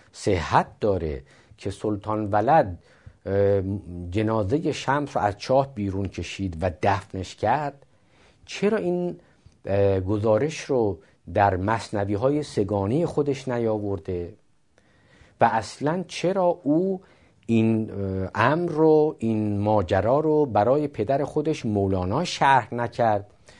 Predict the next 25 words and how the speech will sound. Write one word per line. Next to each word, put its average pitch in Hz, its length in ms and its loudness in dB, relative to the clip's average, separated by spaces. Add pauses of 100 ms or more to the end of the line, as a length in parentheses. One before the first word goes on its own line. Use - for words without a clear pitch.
(140)
که 110 160 2
پدر، 147 440 2
شمس 123 320 -2
تبریزی 104 680 -2
رو 139 160 -2
کشتن 139 580 0 (540)
و 98 60 -4
من 123 200 0
خودم 165 400 0
جنازه 139 440 2
او 123 280 0
رو 120 160 0
دفن 107 580 0
کردم، 104 640 0 (560)
تا 104 180 0
اینکه 147 280 -2
مولانا 113 760 -2 (100)
اینقدر 135 560 0 (100)
در 104 180 2
فراق 123 640 4 (360)
و 101 100 2
در 104 200 2
بیخبری 98 760 -2
از - 280 -2
شمس 139 480 -4